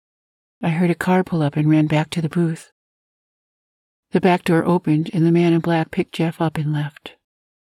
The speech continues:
When I heard the car drive off, I got the hell out of there. But I didn't wait long enough.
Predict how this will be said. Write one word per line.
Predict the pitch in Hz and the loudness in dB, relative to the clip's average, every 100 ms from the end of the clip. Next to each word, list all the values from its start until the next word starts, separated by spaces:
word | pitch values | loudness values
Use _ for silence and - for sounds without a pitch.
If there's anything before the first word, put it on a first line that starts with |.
| _ _ _ _ _ _ | _ _ _ _ _ _
When | 180 | 0
I | 180 | 0
heard | 180 190 | 2 0
the | 175 | -2
car | - 196 190 | -2 -2 0
drive | 175 165 | -2 0
off, | 185 190 | 0 0
I | 170 | -2
got | 156 170 | -2 -4
the | - 160 | -4 -4
hell | 202 190 | -2 -2
out | 175 185 | -2 -2
of | 170 | -2
there. | 147 139 151 - _ _ _ _ _ _ _ _ _ _ _ | -4 -4 -8 -16 _ _ _ _ _ _ _ _ _ _ _
But | 175 | -4
I | 170 | 0
didn't | 170 165 | 2 2
wait | 175 - | 0 0
long | 170 156 | -2 0
enough. | 151 151 | 0 -2